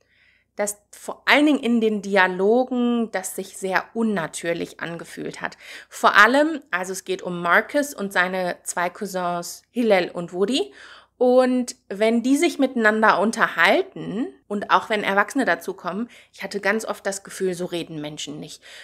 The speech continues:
So, so, das fühlte sich so unnatürlich und gestelzt an, dass ich, und es gab sowieso nur wenig Dialoge, das heißt, das hat noch zur Langatmigkeit hin, äh, beigetragen. Und wenn dann Dialoge kamen, hatte ich das Gefühl, so reden Menschen nicht.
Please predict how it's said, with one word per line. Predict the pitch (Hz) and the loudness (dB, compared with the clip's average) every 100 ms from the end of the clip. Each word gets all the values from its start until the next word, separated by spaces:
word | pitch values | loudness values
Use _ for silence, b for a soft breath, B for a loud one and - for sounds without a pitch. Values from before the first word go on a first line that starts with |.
| B | B
So, | 214 208 - - | -2 0 0 -6
so, | 202 214 196 - _ | 0 2 2 0 _
das | - 214 - | -4 -4 -2
fühlte | 254 254 247 | -4 -4 -2
sich | 233 220 | -2 0
so | 208 233 269 294 - _ _ | 0 2 4 2 -2 _ _
unnatürlich | 240 269 294 277 - 254 247 233 - | 0 4 4 2 0 2 2 0 -2
und | 233 233 | -4 -2
gestelzt | 220 - - 196 254 277 - | -4 -2 0 2 2 -2 -10
an, | 160 175 262 B B B - | -8 -6 -8 B B B -2
dass | 208 202 | -2 -2
ich, | - 226 214 - | -2 -2 -4 -4
und | 214 | -4
es | 214 - | -2 4
gab | 208 | 4
sowieso | 208 226 214 220 | 4 0 2 4
nur | 226 220 170 | 4 4 2
wenig | 196 285 311 - | 4 4 2 0
Dialoge, | 185 180 175 175 175 220 | 0 0 0 -2 -2 0
das | 190 190 | 0 -2
heißt, | 185 185 - | -2 -2 -4
das | 185 220 | -6 -6
hat | - | -6
noch | 190 - | -8 -6
zur | 185 | -2
Langatmigkeit | 185 185 - 175 185 - 185 180 | 0 0 0 -4 -6 -6 -2 -2
hin, | 202 185 180 - | -4 -8 -8 -8
äh, | - 180 | -4 -4
beigetragen. | 180 214 247 160 170 160 175 214 - | 2 2 2 -2 -4 -4 -4 -10 -12
Und | - 208 185 170 | -6 -6 0 6
wenn | 247 302 | 6 8
dann | 277 262 | 4 4
Dialoge | 233 233 233 240 | 2 2 0 -4
kamen, | - 196 190 202 196 | -2 -2 -2 -4 -8
hatte | 185 | -12
ich | 196 | -14
das | - - | -14 -14
Gefühl, | 175 - 165 - b b b b _ _ _ | -16 -12 -10 -10 b b b b _ _ _
so | _ 190 | _ -10
reden | 185 165 165 165 | -8 -8 -10 -8
Menschen | 80 - - - | -6 -6 -10 -12
nicht. | - 185 - - | -12 -14 -18 -12